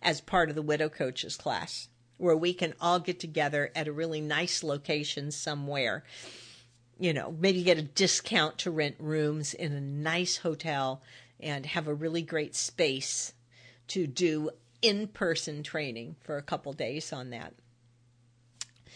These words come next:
These are do goals, everything you have to do to reach a goal.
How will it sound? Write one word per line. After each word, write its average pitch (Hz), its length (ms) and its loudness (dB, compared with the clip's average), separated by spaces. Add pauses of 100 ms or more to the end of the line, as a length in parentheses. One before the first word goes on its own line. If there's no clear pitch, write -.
(360)
These 214 460 0 (100)
are 156 480 2 (380)
do 214 300 4
goals, 190 800 4 (1120)
everything 233 500 4
you 240 140 4
have 233 240 2
to 262 100 -2
do 214 600 4
to 196 120 -2
reach 170 300 0
a 220 40 -4
goal. 202 460 2